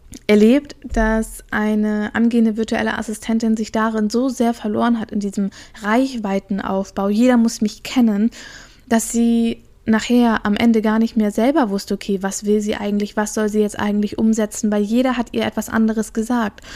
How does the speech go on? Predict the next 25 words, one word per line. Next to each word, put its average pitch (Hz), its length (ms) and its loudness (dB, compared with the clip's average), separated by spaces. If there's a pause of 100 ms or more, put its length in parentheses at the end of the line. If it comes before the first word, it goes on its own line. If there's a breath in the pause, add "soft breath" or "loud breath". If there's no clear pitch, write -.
(140 loud breath)
Und 214 140 0
da 226 140 4
ist 240 100 -6
es - 160 -10
halt 226 180 -4
auch - 160 -6
echt - 400 -2
richtig, 247 400 0
richtig 226 380 -2
wichtig, 220 520 -2 (880 loud breath)
sich 220 300 -2
eine 254 160 6
Person 202 400 -2
zu 202 140 -4
suchen 214 400 -2
oder 202 320 0 (340 loud breath)
einen 214 300 2
Umkreis 240 520 2
von 214 140 2
fünf 247 300 2
Leuten 226 400 0
oder 190 200 -4
so 196 160 -6
zu - 160 -8
suchen, 214 580 -2